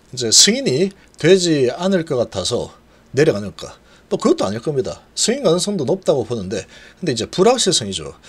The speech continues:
불확실성이다. 그리고 항서제약은 시총이 좀 높다 보니까 아, 좀 영향을 좀 덜 받을 수 있습니다.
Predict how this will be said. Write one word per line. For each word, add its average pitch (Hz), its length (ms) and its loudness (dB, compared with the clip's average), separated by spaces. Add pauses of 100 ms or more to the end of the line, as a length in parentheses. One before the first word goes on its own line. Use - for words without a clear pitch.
(160)
불확실성이다. 101 760 -2 (260)
그리고 165 140 -2
항서제약은 202 420 0
시총이 185 340 -2
좀 151 160 -2
높다 131 360 0
보니까 101 500 -6 (460)
아, 82 160 -14
좀 95 200 -8
영향을 135 500 -2 (120)
좀 101 180 -16
덜 101 220 -4
받을 226 220 0
수 - 120 0
있습니다. - 360 -10